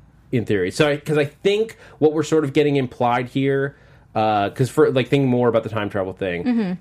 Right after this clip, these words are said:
Speaker 1: theoretically, it might be a different reality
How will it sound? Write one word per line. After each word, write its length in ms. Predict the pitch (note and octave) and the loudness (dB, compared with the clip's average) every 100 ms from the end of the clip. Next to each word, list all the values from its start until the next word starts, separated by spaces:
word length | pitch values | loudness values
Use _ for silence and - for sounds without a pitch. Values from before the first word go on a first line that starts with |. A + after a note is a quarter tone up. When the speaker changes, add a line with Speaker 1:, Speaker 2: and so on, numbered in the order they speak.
| - - | -10 -4
Speaker 1:
theoretically, 680 | F3+ E3 E3 F3 F#3 F3+ - | -2 0 0 0 -2 -2 0
it 80 | C#3 | 0
might 260 | C3+ C3+ | 0 0
be 240 | C3 B2 A#2+ | 0 0 0
a 80 | A#2 | -2
different 440 | - B2 B2 A2 A2 | -2 0 -2 -2 -2
reality 480 | A2+ G#2+ G2+ G2+ | 0 2 0 -4